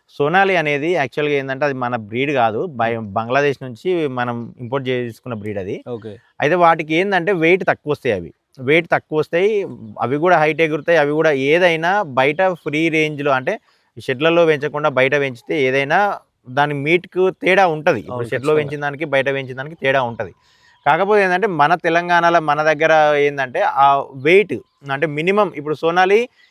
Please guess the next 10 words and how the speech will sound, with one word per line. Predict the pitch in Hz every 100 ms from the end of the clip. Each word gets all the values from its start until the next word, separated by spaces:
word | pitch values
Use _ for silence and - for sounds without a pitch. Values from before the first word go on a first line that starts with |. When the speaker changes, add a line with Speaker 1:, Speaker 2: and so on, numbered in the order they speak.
| -
Speaker 1:
ఎంత | 143 170 196
ఎంతలైనా | 214 185 175 180 170 202
కిలోంబావు, | 190 - 165 175 170 175
కిలోన్నర | - 156 156 147 147
కంటే | 147 143
ఎక్కువ | 156 147
కాదు. | 123 113 101 139
Speaker 2:
అవును. | 135
Speaker 1:
మళ్ళా | 131 147 147 _ _ -
ఆ | 127